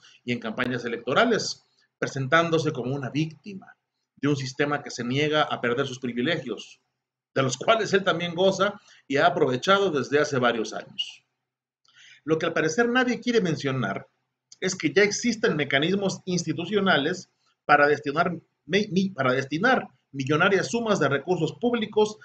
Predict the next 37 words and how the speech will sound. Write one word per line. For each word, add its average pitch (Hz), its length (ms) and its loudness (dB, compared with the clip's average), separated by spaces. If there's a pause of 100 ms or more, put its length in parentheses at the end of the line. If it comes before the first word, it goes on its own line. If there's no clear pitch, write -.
(160)
a 123 80 2
las 123 180 0
tareas 131 240 2
de 139 80 2
reconstrucción 135 840 0 (260)
y 127 100 2
apoyo 147 320 2
a 143 60 2
damnificados 131 760 0
de 123 80 -8
desastres 117 440 -4
naturales, - 760 -12 (300)
vía 135 200 2
el 113 100 -4
Fonden 185 420 2 (360)
y 135 60 -16
los 135 140 -6
programas 185 480 0
especiales 190 520 0
de 156 60 2
asistencia 190 640 -2
que 135 80 -4
existen 180 420 -4
en 113 60 -2
las 107 160 -6
dependencias 104 500 -10
federales. 131 760 -2 (760)
Si - 180 -6
los 143 200 -2
partidos 165 600 -2
de 123 100 0
verdad 131 320 2
buscaran 151 460 0
ayudar 101 300 -6
a 101 60 -2
las 123 160 -2
víctimas 170 720 -6